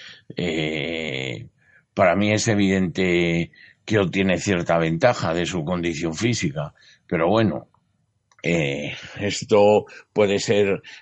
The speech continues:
eh, tenido poco progresista, parece ser, no lo tengo confirmado, que tiene que pasar seis años,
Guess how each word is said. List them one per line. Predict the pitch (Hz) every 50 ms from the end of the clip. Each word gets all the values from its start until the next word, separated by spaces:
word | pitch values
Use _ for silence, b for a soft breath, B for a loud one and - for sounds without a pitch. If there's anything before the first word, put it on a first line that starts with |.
| B _ -
eh, | 95 98 98 101 95 95 98 92
tenido | - 104 104 101 101 101 98 98 95 87
poco | 104 98 87 90 95 90
progresista, | 98 104 101 95 95 98 - - 117 110 101 - - 123 127 113
parece | 92 98 95 104 - - 104 95
ser, | 82 110 113 104 90
no | 98 101 98 98
lo | 101 98 85
tengo | - 98 98 90
confirmado, | 82 98 98 90 101 101 90 104 110 110 107 98 92 95 B B B B B B B
que | - 98 92
tiene | 80 95 101 101 98 95
que | 85 98 95
pasar | 90 80 95 90 - 104 101 92 82
seis | - - 101 95 104 98 - -
años, | 110 104 107 107 101 92 90 85 - -